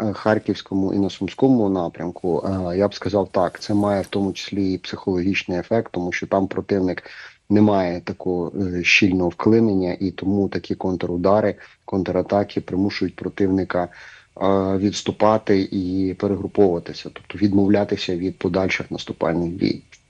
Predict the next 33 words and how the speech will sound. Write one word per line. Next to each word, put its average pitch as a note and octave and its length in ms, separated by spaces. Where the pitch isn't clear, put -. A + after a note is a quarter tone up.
І, G2 320
е, F#2 500
це B2 440
загалом F#2+ 520
свідчить - 440
про F#2+ 140
надзвичайно F#2+ 600
високу G2 420
динаміку F#2 560
бойових F2 460
дій. B2 320
Ну, G#2 80
так, G2+ 200
щоб G2 160
було F#2+ 220
зрозуміло, F#2+ 600
я E2+ 80
повторюю E2 440
слова E2+ 240
генерала E2+ 420
Сирського, - 440
що - 200
із - 100
кожних F#2 380
чотирьох F#2 400
бойових F2 380
зіткнень F#2+ 460
одне — G#2 480
це F#2+ 200
контратаки G2 800
українських E2+ 580
сил - 200
оборони. - 340